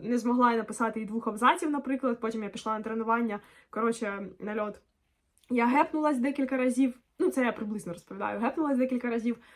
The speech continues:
і потім я ще й приїжджаю, хочу сісти там, наприклад, поскетчити, помалювати, і в мене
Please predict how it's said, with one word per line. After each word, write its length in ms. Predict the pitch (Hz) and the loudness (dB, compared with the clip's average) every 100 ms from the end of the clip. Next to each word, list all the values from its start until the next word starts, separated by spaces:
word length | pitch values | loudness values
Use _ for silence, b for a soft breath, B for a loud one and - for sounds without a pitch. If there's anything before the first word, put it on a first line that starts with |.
| B - | B -8
і 80 | |
потім 340 | - 302 285 262 | 0 2 2 2
я 160 | 226 | 2
ще 160 | 240 240 | 0 -2
й 40 | |
приїжджаю, 600 | 220 220 233 240 240 214 | -4 -2 2 6 6 4
хочу 320 | 208 220 233 208 | -2 -4 -4 -4
сісти 320 | 240 233 208 | -8 -8 -6
там, 240 | 202 208 | -6 -6
наприклад, 440 | 208 202 233 190 190 | -8 -8 -6 -6 -8
поскетчити, 460 | - 247 254 233 | -6 -4 -2 -6
помалювати, 580 | 208 208 214 226 320 349 | -6 -6 -2 4 4 2
і 180 | - - | -4 2
в 40 | |
мене 340 | 247 262 269 | 4 4 2